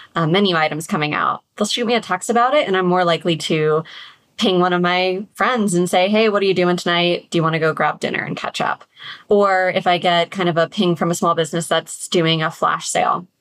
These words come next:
I'm more likely to go in there and then be interacting with my community in general. So I've noticed that it's a way that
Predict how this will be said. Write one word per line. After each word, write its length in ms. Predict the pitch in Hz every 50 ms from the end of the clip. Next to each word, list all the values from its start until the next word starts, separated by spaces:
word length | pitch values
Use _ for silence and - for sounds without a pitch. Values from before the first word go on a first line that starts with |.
| _ _ -
I'm 120 | 226 208 202
more 180 | 190 190 190
likely 320 | 185 180 170 170 - 175 165
to 100 | 170 165
go 180 | 170 165 160
in 100 | 160 160
there 160 | 160 170 190
and 160 | 185 175 170 160
then 80 | 156
be 100 | 156 156
interacting 500 | - 170 160 - 160 156 165 - - 160
with 140 | 151 170 -
my 100 | 156 -
community 400 | - - - - - - - -
in 120 | - 180
general. 400 | - 175 151 170 196 233 262 277
So 340 | - - 220 196 180 175 175 - - - - - - -
I've 140 | 233 214
noticed 320 | 214 208 214 233 339 349 -
that 100 | 381 370
it's 180 | 339 294 -
a 80 | 240 196
way 220 | 160 175 170 175
that 380 | 180 175 170 160 160 156 156